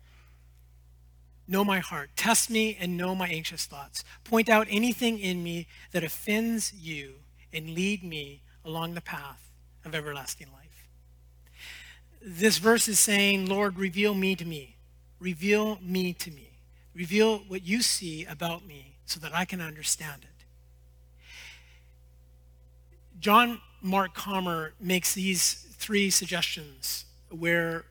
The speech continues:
what we could do to look in our life and to say, "What are some thoughts and feelings or sensations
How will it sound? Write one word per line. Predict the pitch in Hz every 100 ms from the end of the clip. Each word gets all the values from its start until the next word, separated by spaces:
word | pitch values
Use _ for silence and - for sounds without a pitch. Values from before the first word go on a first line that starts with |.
| - - - -
what | 175 185
we | 196
could | 190 180
do | 151 170 156 143 139 - - - - - - - - - - - -
to | 185
look | 180 220
in | 233
our | 214
life | 175 151 156 170
and | 156
to |
say, | 143 170 160 151
"What | 151 185 254
are |
some | 214 202
thoughts | 180 185 202 -
and | 202
feelings | - 185 170 170 170 -
or | 165
sensations | 156 185 165 175 165 - 151 139 - -